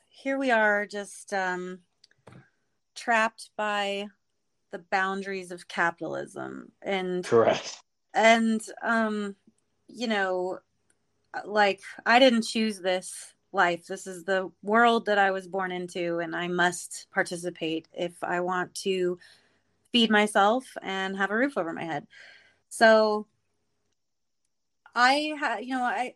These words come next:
Speaker 1: I think everyone makes a decision, uh, over what is gonna be, like, a meaningful life for them. And, um, I think that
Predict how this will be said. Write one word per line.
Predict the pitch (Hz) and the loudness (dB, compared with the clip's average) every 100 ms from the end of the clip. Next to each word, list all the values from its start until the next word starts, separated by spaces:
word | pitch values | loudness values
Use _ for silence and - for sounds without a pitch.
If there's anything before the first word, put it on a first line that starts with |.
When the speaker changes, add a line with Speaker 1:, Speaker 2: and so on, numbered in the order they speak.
| _ | _
Speaker 1:
I | 240 | -14
think | - 269 285 - - | -6 -6 -6 -6 0
everyone | 226 277 285 | 2 4 4
makes | 254 233 - | 4 2 -4
a | 214 | -6
decision, | 208 - 202 180 185 240 330 _ - - _ _ _ - | -6 -2 -4 -2 -2 -2 -4 _ -20 -20 _ _ _ 0
uh, | 214 208 202 190 185 - | 2 4 4 2 -2 -4
over | 208 202 208 196 196 196 208 _ _ _ _ | -6 -4 -2 0 -2 -6 -14 _ _ _ _
what | - 190 202 220 | -20 -8 0 0
is | 240 233 | 0 -2
gonna | 233 226 | -2 -2
be, | 220 | 0
like, | 208 208 | 0 0
a | 202 | -2
meaningful | 202 202 202 202 190 190 | -4 -4 -4 -2 -2 4
life | 185 190 - | 4 4 0
for | - 185 | -6 -2
them. | 170 - - 220 _ _ _ _ _ - | 0 -2 -4 -12 _ _ _ _ _ -6
And, | 202 202 196 190 190 196 - - _ _ _ _ _ _ _ _ | -2 0 0 -2 -4 -8 -14 -20 _ _ _ _ _ _ _ _
um, | 220 214 196 185 180 - - - - - - | -2 0 0 -2 -8 -12 -20 -20 -18 -12 -4
I | 214 226 | 0 0
think | 285 285 285 | 2 2 4
that | 277 - | 4 4